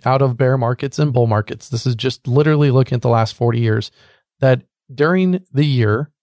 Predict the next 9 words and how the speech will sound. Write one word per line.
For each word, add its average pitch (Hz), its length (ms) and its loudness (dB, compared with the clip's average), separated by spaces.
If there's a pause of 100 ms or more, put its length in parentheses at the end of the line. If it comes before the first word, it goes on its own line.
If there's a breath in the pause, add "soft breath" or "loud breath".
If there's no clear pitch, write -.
(140)
on 143 200 2
average, 113 480 0
it 135 80 -2
has 131 120 0
moved 123 300 -2
down 120 420 2
fourteen 123 640 -2
percent. - 480 -8 (480)
However, 139 560 0